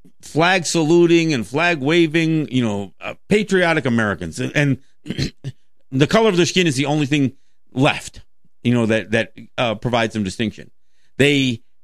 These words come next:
yeah, s-, in fact, some of these, some people reject all of the native identity, and they totally embrace, you know, uh, right eva-, uh, right evangelical, you know, uh,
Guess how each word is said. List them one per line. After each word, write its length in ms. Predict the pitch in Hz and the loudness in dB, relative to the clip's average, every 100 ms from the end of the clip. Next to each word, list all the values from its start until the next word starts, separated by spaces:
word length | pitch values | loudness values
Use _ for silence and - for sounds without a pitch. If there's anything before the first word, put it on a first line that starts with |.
| - | -16
yeah, 120 | 113 - - 104 | -14 -14 -18 -12
s-, 160 | 120 - - | -8 -8 -4
in 380 | 180 143 156 139 | -4 0 0 2
fact, 340 | 185 139 - | 0 -2 -8
some 300 | - 240 302 | -2 0 2
of 80 | 269 | 2
these, 260 | 147 135 127 | 2 0 0
some 300 | 233 339 233 | 0 -2 -2
people 400 | 143 127 131 - | 0 0 -4 0
reject 720 | 127 135 92 95 196 226 - - - - | 2 2 -2 0 0 0 -8 -16 -14 -2
all 240 | 170 233 | 0 2
of 120 | 214 131 | 2 0
the 80 | |
native 280 | 120 113 92 | 0 0 -2
identity, 580 | 85 82 87 78 65 - - - - - - - - - - - | -4 -4 -6 -8 -14 -20 -20 -20 -20 -20 -20 -20 -20 -20 -8 0
and 160 | 143 | 2
they 100 | 139 | 2
totally 460 | 113 - 214 220 196 | 0 0 0 2 2
embrace, 640 | 160 135 135 123 - - - - - - | 2 0 0 -2 -6 -10 -18 -20 -20 -6
you 140 | 123 | -2
know, 340 | 123 113 107 104 - - - - - - - | 0 -2 -4 -8 -16 -20 -20 -20 -20 -20 -12
uh, 200 | 104 92 90 | -10 -8 -6
right 280 | 104 147 | -2 0
eva-, 580 | 156 151 147 101 131 107 | 0 0 -2 -2 -6 -4
uh, 40 | 113 | -2
right 180 | 156 | -2
evangelical, 1000 | 165 156 160 123 139 147 139 151 143 131 - | 0 0 0 0 0 0 0 0 0 -2 -2
you 140 | 139 | -2
know, 220 | 127 110 95 - | -2 -4 -10 -10
uh, 400 | 120 110 107 | -6 -4 -6